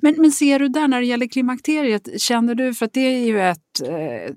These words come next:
tycker jag, ett av, av problemen med hela klimakteriefrågan är att det är tabu även mellan väninnor och, och, och kvinnor emellan. Ibland kan det till och med vara lättare att prata med kvinnor som man inte känner om klimakteriet.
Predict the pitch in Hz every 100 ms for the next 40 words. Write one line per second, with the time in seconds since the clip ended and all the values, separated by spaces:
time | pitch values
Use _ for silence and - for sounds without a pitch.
0 | - 190 202 214 262 214 151 156 160 156
1 | 110 165 156 185 185 277 320 254 208 185
2 | 180 160 160 175 165 156 170 156 156 240
3 | 202 170 156 - 185 170 160 160 160 170
4 | 175 240 233 175 170 180 165 165 165 165
5 | 160 165 175 180 196 185 175 208 262 226
6 | 170 170 165 - - - - 190 180 -
7 | 185 165 - 202 175 165 175 190 180 220
8 | 214 170 175 196 226 220 185 165 160 160
9 | 170 - - 202 196 190 160 165 160 -
10 | 165 151 170 160 165 156 156 - 302 339
11 | 311 262 202 180 185 170 160 160 143 147